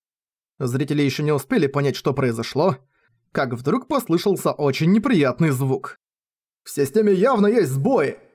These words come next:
Я совершенно точно открыл энергетический щит! Тогда почему я был убран с площадки? Сноули атаковала с дальнего расстояния,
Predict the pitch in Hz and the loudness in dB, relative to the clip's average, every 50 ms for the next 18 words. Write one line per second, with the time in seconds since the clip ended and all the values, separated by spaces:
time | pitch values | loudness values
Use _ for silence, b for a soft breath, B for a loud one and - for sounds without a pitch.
0 | _ _ _ 131 123 - 160 196 208 - - 262 254 240 - - 320 285 - - | _ _ _ -8 -6 -2 -2 -2 -2 -2 -2 0 0 -2 -2 -2 -4 -4 -2 -2
1 | 240 208 - - 220 262 269 240 220 208 185 151 196 196 - - - - - 160 | -2 -2 -2 -2 -2 0 2 2 2 2 2 0 -2 -2 -2 -4 -4 -2 -2 -2
2 | 127 - - 294 - - B B B B B B _ _ 165 147 131 185 180 175 | -2 0 -2 -2 -2 -2 B B B B B B _ _ -4 -2 -2 -2 -2 -2
3 | - - 175 208 294 339 330 349 339 262 214 208 190 208 190 - - 202 190 - | -2 0 0 2 2 2 2 0 0 2 2 2 2 2 0 0 0 0 -2 0
4 | - 196 185 - - 147 131 - - - _ _ _ _ _ _ - - 143 147 | 0 -2 -2 -2 -2 -2 -2 -2 -4 -18 _ _ _ _ _ _ -10 -4 0 2
5 | 147 147 156 202 208 135 139 131 143 139 165 202 175 143 120 131 160 196 190 180 | 2 4 4 2 2 0 -2 -2 0 2 2 2 2 0 0 0 0 2 2 2
6 | 160 156 147 - - 135 131 151 233 247 180 143 127 - | 2 0 -2 -2 -2 0 0 2 2 2 2 0 0 -4